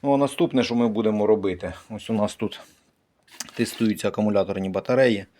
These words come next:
Там он є, тут такий корпус. В общем, будемо збирати безперебійник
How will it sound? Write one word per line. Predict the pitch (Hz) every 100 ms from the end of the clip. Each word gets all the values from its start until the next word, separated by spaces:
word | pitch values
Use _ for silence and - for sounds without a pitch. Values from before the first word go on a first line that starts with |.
| _ - - - - _ _ _
Там | 120 113
он | 104
є, | 104 101
тут | - - 113 - - - _ _ _ _
такий | 98 - 92
корпус. | - 123 - 95 - _ _ _ _ _ -
В |
общем, | 110 - 113
будемо | 117 113 107 107 - -
збирати | 113 98 113 110 98 - 95 - _ _ _ - - - - _ -
безперебійник | 110 - 120 113 113 135 117 101 92